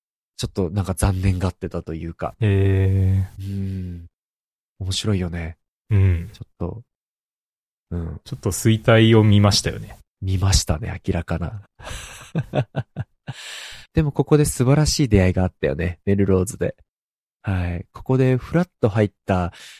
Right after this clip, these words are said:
Speaker 1: 全然人の入ってない古着屋。<laughs> ここでテック系Tシャツを売ってるおじさんがいましたね。
Speaker 2: ね。
Speaker 1: いやー、ここ、これめっちゃ、ここ結構好きよ。
Speaker 2: いやー、ここ良かったです。よく見つけましたね、ここ。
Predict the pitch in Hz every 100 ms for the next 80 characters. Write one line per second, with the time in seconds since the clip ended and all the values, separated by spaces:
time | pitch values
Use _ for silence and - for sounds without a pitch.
0 | _ - 120 151 147 151 - 147 131 139
1 | - 107 90 95 98 92 95 98 - -
2 | - - - _ _ _ - - - -
3 | - - - 135 - - - _ - _
4 | _ _ _ _ _ - - - - -
5 | - - 143 139 - - - - - 180
6 | 175 185 170 117 - 95 92 - 92 101
7 | 98 110 95 95 95 92 - - 82 110
8 | - 101 92 90 - _ _ _ _ _
9 | _ - 87 87 85 85 87 98 87 -
10 | - _ 110 98 92 - - - 104 95
11 | 147 - 131 - - 101 82 - _ -
12 | 107 104 104 113 123 120 - 92 92 117
13 | - 113 98 - 143 170 - 87 82 85
14 | -